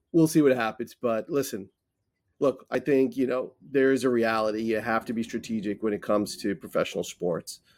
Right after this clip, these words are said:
So, uh, you know, we'll just keep our fingers crossed. As long as they make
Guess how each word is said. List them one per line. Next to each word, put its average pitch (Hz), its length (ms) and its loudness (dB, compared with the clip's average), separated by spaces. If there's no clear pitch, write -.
So, 98 340 2
uh, 143 40 4
you 139 80 10
know, 113 200 8
we'll 127 160 6
just 120 160 0
keep 151 160 10
our 139 60 8
fingers 135 320 6
crossed. 135 340 8
As 107 120 -2
long 143 180 8
as 160 80 0
they 156 120 6
make 143 280 6